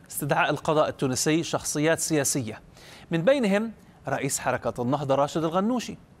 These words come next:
ورئيس حزب قلب تونس المتحالف مع الإخوان نبيل القروي.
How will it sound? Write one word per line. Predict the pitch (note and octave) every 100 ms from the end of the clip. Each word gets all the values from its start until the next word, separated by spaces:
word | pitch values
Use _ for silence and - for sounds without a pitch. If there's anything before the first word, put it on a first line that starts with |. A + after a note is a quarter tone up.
| - -
ورئيس | B2 A#2+ B2+
حزب | - D3+ A#2+ - -
قلب | C3 A2+
تونس | C#3+ C3+ E3+ -
المتحالف | A#2+ G#2 - F#3 A#3 F3+
مع | C#3+
الإخوان | A2 - C#3 B2+ B2+ - - - -
نبيل | D#3+ E3+ A#2
القروي. | - G#2 -